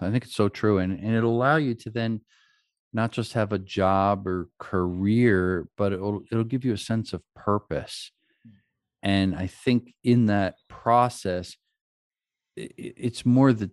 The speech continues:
Speaker 1: the teaching and helping others, the learning that you're doing,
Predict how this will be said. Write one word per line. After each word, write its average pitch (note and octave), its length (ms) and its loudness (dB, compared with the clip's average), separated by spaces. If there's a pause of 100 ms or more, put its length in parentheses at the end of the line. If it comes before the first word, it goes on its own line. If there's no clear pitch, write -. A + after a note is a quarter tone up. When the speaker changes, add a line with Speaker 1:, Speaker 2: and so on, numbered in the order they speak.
Speaker 1:
the G#2+ 100 -4
teaching C#3+ 580 0
and A#2+ 80 2
helping B2 440 0
others, G#2+ 720 -2 (420)
the F#2+ 100 -2
learning A#2+ 480 4
that G2+ 140 -2
you're A#2 280 0
doing, F#2 680 -6